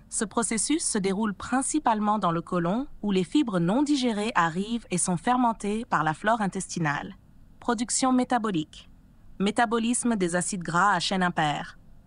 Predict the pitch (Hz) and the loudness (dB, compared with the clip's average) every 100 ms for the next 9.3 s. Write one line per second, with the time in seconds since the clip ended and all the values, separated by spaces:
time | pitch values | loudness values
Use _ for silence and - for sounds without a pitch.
0 | - - - - - 196 214 - 269 - | -20 -20 -20 -20 -4 0 0 0 -4 -2
1 | 240 - 233 247 339 - - 214 - 247 | -6 -2 0 0 0 -6 -6 -2 -2 0
2 | 247 233 226 185 - 180 - 185 202 240 | 0 2 0 0 -4 -8 -6 -4 -2 -4
3 | - 185 170 170 233 277 285 269 240 208 | -2 0 2 2 2 2 0 2 0 -2
4 | 214 240 277 - 196 196 175 180 214 254 | 0 0 -2 -4 0 0 2 0 2 2
5 | 254 214 226 240 214 170 170 190 202 233 | 0 0 -2 -2 -2 0 0 0 -2 -4
6 | 190 196 214 - 175 - 196 175 175 202 | -4 0 0 0 0 0 2 2 0 0
7 | 247 277 208 180 175 180 170 156 135 - | 0 0 0 0 0 -2 0 -2 -2 -10
8 | - - - 311 320 302 220 185 208 214 | -20 -8 0 0 2 2 2 2 2 0
9 | 170 156 147 | 0 0 -2